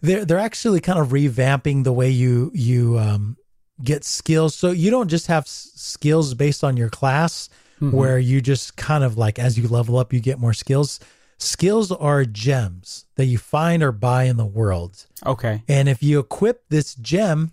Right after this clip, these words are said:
Speaker 1: then you can do that skill.
Speaker 2: Mm-hmm.
Speaker 1: So they have this thing called the links where you have your main skill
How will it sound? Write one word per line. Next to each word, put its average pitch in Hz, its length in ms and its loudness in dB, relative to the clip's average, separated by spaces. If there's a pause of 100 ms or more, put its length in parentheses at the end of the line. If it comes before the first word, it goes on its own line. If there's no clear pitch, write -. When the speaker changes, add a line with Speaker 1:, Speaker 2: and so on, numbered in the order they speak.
Speaker 1:
then 135 160 0
you 135 140 2
can 131 200 -2
do 143 260 0
that 120 260 -4
skill. 107 560 -4 (100)
Speaker 2:
Mm-hmm. 120 320 -2 (480)
Speaker 1:
So 165 760 0
they 160 160 2
have 214 260 2
this 214 240 -2
thing 156 460 0
called 139 260 0
the 131 80 -2 (180)
links 127 720 -2 (440)
where 151 220 2
you 151 380 4
have 160 360 2
your 151 140 2
main 156 360 2
skill 139 580 0